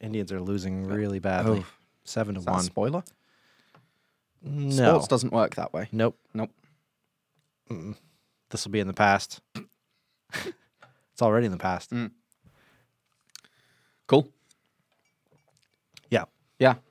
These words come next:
Speaker 1: T-Mobile.
Speaker 2: T-Mo.
Speaker 1: Pretty good.
Speaker 2: And the free Tuesdays. What was it called?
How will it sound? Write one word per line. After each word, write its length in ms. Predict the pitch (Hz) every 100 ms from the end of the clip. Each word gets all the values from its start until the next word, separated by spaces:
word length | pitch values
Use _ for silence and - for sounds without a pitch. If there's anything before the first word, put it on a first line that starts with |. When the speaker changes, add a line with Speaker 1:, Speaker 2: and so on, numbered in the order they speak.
| _ _ -
Speaker 1:
T-Mobile. 360 | 113 104 92 - _
Speaker 2:
T-Mo. 280 | 123 113 117 - _
Speaker 1:
Pretty 140 | - 120
good. 180 | 98 - _ _ _ _ _ -
Speaker 2:
And 240 | 127 120
the 80 | 110 -
free 240 | 147 127
Tuesdays. 560 | - 151 - 71 - - _
What 100 | 123
was 100 | 131
it 40 | 143
called? 280 | 170 180